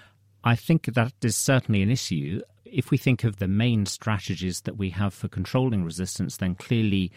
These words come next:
making the use of antibiotics more appropriate is one key area to, if you like, protect what we've got. But overuse of antibiotics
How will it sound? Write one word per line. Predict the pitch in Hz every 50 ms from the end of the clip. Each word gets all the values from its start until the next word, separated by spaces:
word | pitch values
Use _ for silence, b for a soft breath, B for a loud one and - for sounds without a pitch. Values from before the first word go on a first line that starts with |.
| b b b b b b -
making | 92 95 107 117 123 117 - - 110 98 98 95 82 -
the | 95 92
use | 87 95 120 143 135 - - 110
of | 92 95
antibiotics | 95 98 - - - 95 95 98 95 - 92 - _ - - - - _ _ _
more | 90 98 113 123 120 98
appropriate | 85 - - 90 85 78 _ - 78 78 - - B B B B B B
is | - 101 95 92 - -
one | 92 98 113 107 101
key | 92 - - 107 98
area | 98 101 98 87 80 82
to, | 82 _ - - 110 101
if | 98 -
you | 117 101
like, | 101 85 -
protect | - 110 - - - 131 - _ - - -
what | - - 110 95 98 - -
we've | 101 92 85 -
got. | - 113 101 80 - - - - B B B B B B B
But | _ 120 - - _
overuse | - 175 160 165 143 127 110 90 85 80 82 82 - -
of | 110 85
antibiotics | 92 90 90 92 98 - 92 87 87 87 87 - 92 - _ - - -